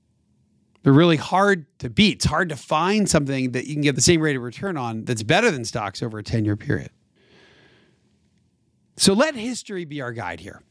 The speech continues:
Don't underestimate the perils, even though your, your, your brain's telling you, "Oh, let's just get out for now." Don't underestimate the perils of your long-term returns that so many of us need to make our retirement plan work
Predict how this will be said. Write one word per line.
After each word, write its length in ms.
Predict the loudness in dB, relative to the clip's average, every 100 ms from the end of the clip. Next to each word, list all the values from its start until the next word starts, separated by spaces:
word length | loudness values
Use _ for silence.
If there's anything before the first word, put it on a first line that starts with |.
| _ _ _ _ _
Don't 400 | 4 6 4 2
underestimate 800 | -6 -2 2 6 6 4 2 2
the 60 | 0
perils, 480 | -6 -4 -4 -4 2
even 160 | 6
though 60 | 6
your, 220 | 4 0 -10
your, 260 | -2 -2 0
your 100 | -2
brain's 500 | 4 6 6 6 2
telling 360 | 4 4 4 4
you, 120 | 2
"Oh, 120 | 0
let's 180 | -2 -4
just 160 | -4
get 140 | 2 4
out 200 | 4 0
for 140 | -4
now." 180 | -6 -6 -14 -20 _ 2
Don't 260 | 4 4 0
underestimate 540 | -2 0 -2 -2 -6
the 40 | -2
perils 260 | -2 -2 0
of 360 | 4 4 4 4
your 120 | 2
long-term 680 | 4 6 8 8 6 4 4
returns 540 | 2 -2 -2 -8 -4
that 220 | -4 -2
so 360 | 2 4 6 6
many 260 | 6 4
of 80 | 4
us 160 | 0 0
need 380 | 4 6 6 2
to 100 | -4
make 320 | 0 2 4
our 100 | 2
retirement 540 | 4 6 6 4 2
plan 220 | -2 0
work 240 | 0 0